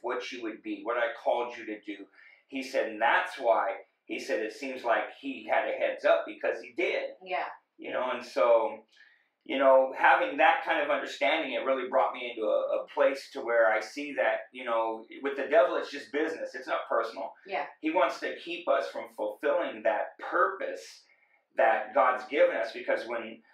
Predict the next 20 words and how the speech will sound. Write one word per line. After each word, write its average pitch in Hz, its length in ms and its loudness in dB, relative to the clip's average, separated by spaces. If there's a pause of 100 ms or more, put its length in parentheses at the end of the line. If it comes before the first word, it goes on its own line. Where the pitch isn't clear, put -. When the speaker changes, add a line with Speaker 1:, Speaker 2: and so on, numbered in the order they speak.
(140)
Speaker 1:
uh, - 280 4
life - 220 4
has - 220 2
no - 180 -4
purpose, 113 440 -2
life 113 200 2
has - 160 0
no - 140 -4
meaning. - 360 -10
Speaker 2:
That's 160 180 -14
right. 185 200 -6 (460)
Speaker 1:
You - 120 -16
know, - 140 -4
we've 135 180 -2
all 131 300 6
been 120 160 -6
created 120 440 -8
to - 60 -14
do - 60 -12
something - 500 -4